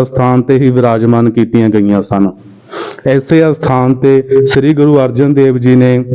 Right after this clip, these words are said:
ਸੰਨ ਸੋਲਾਂ ਸੌ ਈਸਵੀ ਵਿੱਚ ਵਜ਼ੀਰ ਖਾਂ ਦਾ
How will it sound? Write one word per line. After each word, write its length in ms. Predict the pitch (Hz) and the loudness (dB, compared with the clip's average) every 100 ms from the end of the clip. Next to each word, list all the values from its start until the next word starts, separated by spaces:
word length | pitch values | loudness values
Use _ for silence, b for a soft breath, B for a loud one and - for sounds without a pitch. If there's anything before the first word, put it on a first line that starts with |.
| 123 - - - - - _ _ - - | -6 -8 -18 -20 -20 -20 _ _ -18 -6
ਸੰਨ 360 | - 135 147 | -2 0 0
ਸੋਲਾਂ 380 | 147 139 139 143 | 0 0 0 0
ਸੌ 180 | 147 151 147 | 0 0 0
ਈਸਵੀ 320 | 139 143 143 | -2 0 0
ਵਿੱਚ 400 | 131 123 131 127 - B B B - | 2 0 0 -2 -2 B B B -2
ਵਜ਼ੀਰ 500 | 123 131 127 135 143 | 0 0 2 2 2
ਖਾਂ 260 | 143 135 135 | 0 -2 0
ਦਾ 280 | 135 143 143 | 0 -2 -2